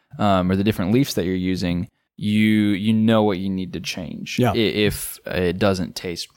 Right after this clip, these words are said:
Speaker 1: what you, if it doesn't taste like you want it to change, like you want it to taste like. So, like, if there's a Virginia that's not adding or subtracting from,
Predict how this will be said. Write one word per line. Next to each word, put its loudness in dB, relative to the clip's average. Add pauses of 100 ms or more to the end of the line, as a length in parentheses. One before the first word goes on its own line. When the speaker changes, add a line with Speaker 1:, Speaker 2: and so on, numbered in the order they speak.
(140)
Speaker 1:
what -10
you, -10
if -4
it -4
doesn't 0
taste 0
like 0
you -2
want -4
it -16
to -18
change, -14 (220)
like -6
you -8
want -6
it -18
to -18
taste -4
like. -12 (480)
So, -4
like, -2
if -8
there's 0
a 0
Virginia 2
that's -2
not 0 (180)
adding 2
or -4
subtracting -4
from, -12